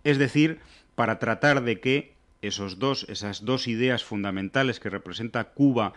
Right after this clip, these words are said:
para el sistema político mundial enf-, enfrentada a ella, a, a, a ese sistema político, que es soberanía e independencia nacional por un lado y humanismo y socialismo, eh, por otro,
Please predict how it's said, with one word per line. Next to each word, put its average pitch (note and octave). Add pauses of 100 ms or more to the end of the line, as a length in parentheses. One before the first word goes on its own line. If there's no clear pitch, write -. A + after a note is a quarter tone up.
(300)
para G#2+
el G#2
sistema C3
político A2+
mundial A2+ (320)
enf-, - (200)
enfrentada G#2
a G#2
ella, B2+
a, F#2+
a, F#2
a G#2
ese G#2+
sistema G#2
político, B2+ (360)
que A2
es -
soberanía F#2+
e C3+
independencia A#2
nacional A2+
por G#2
un G#2+
lado A2
y G#2
humanismo A2
y G#2+
socialismo, A#2 (500)
eh, G2+
por G#2
otro, B2